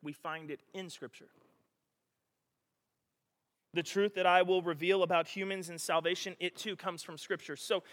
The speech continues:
he-, this is kind of the tipping point. If you believe what has been said about Scripture, that it is the infallible Word of God, if you believe that, then you can take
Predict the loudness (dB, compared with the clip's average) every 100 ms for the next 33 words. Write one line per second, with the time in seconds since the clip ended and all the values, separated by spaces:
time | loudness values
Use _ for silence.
0 | -20 -4 -4 -4 -2 -2 0 -2 -2 2
1 | 8 8 6 0 0 0 2 -2 2 2
2 | 2 -2 -14 -20 _ _ _ _ _ _
3 | _ _ _ _ _ 4 4 2 2 4
4 | 6 6 4 10 10 10 2 0 2 6
5 | 8 8 4 2 0 0 0 0 2 2
6 | 0 -2 -2 -4 6 12 12 12 6 4
7 | 2 10 10 12 8 6 10 12 12 12
8 | 0 10 12 12 12 8 4 -6 _ _
9 | _ _ _ 2 8 8 8 6 12 12
10 | 12 12 12 12 6 -12 -20 _ _ _
11 | -20 0 6 8 8 8 6 4 4 12
12 | 12 12 8 2